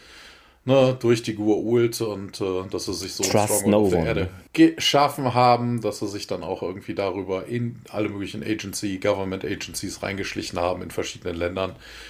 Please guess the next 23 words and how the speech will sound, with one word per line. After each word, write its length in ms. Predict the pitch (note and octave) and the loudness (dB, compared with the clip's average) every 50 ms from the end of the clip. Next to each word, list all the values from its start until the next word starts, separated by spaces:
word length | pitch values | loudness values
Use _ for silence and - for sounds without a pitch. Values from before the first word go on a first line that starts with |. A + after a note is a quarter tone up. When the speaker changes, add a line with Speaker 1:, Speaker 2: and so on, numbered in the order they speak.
| - - _ | -20 -20 _
Speaker 1:
Und 220 | - G2 F2+ E2 | -8 -8 -6 -4
Ronan 680 | F2+ E2 D#2+ E2+ F#2 G#2+ A2 A2 G#2 G2+ G2 F2+ D#2 - | -4 -4 -4 -2 0 2 4 6 4 4 2 -2 -10 -8
kennt 220 | - G#2 F#2+ - | -6 -6 -4 -4
die 80 | G#2 F#2 | -4 -4
Goa'uld 280 | F#2+ G2+ G2+ C#2+ E2 | -2 0 0 0 -2
natürlich 360 | G2 G2+ F#2+ - A#2 G#2 G2 - | -6 -8 -6 -4 -4 -4 -4 -6
nicht 140 | G2 E2+ | -10 -12
und 60 | F#2 - | -12 -10
fragt 200 | - E2+ E2 - | -8 -8 -6 -6
danach 280 | F#2 D#2+ D#2+ F2+ F#2+ F#2 | -6 -4 -4 -6 -4 -4
so, 160 | F2+ D#2 D#2 | -6 -4 -4
„Was, 180 | E2 D2+ - | -6 -6 -6
was 140 | E2 D2 - | -8 -8 -8
ist 140 | - - - | -8 -2 0
denn 120 | B2+ C#3 | 0 2
das?“ 240 | D3+ D#3+ D#3+ D#3+ - - - - - - - - - _ | 2 0 0 0 -2 -12 -18 -18 -18 -18 -18 -20 -18 _
Äh, 260 | - F#2 F2+ F2 F2 - | -6 -2 -2 -2 -2 -2
Shepard 380 | - - F2 - - - - | -2 -2 -2 -2 -2 -4 -4
erzählt's 460 | - - - - E2 E2 - - - - | -6 -8 -4 -4 -4 -4 -4 -6 -8 -6
ihm 180 | D#2+ E2 E2+ | -6 -8 -8
kurz 400 | - - - F2+ F#2 F2+ - - | -10 -6 -4 -2 -2 -2 -4 -6
und, 320 | - - D#2+ E2 D#2+ - - | -8 -8 -10 -12 -14 -8 -8
äh, 80 | - | -6